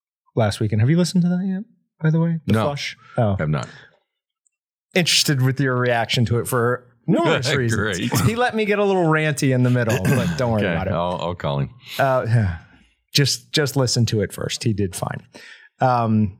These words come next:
Speaker 1: but one of the things on that podcast that we talked about was how far out commercial customers are booked. He asked me, "Is it still as bad as it, as it was?"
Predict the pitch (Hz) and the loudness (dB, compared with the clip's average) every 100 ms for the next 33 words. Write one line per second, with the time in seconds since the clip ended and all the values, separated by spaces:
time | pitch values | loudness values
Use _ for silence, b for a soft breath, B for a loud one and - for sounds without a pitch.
0 | _ - 131 151 196 127 - _ - 123 | _ 0 2 4 2 0 -4 _ 0 2
1 | 160 190 165 156 135 127 127 120 - - | 4 2 0 2 2 2 2 2 0 -2
2 | - _ _ _ _ 143 127 127 120 117 | -8 _ _ _ _ 0 2 2 2 0
3 | - 117 104 113 104 - 110 113 104 107 | -2 -2 -2 -2 0 -2 -2 -2 0 -2
4 | 98 104 101 95 - _ _ _ _ _ | -2 -2 -2 -2 -8 _ _ _ _ _
5 | _ - 113 104 165 170 - 170 - 123 | _ -4 -2 2 0 0 2 2 2 0
6 | 117 - B B B - 135 - 117 123 | 0 -4 B B B 2 2 2 -2 -2
7 | - 123 104 - 110 92 107 - - - | 0 0 0 -2 -4 -4 -6 -8 -16 -20
8 | _ - 117 101 123 107 104 - - 180 | _ -2 -2 -2 -2 0 0 -2 0 2
9 | 160 135 127 117 113 110 107 - b b | 4 4 2 2 0 0 -2 -6 b b
10 | b b - 104 110 110 95 82 78 | b b -2 0 0 0 -2 -4 -4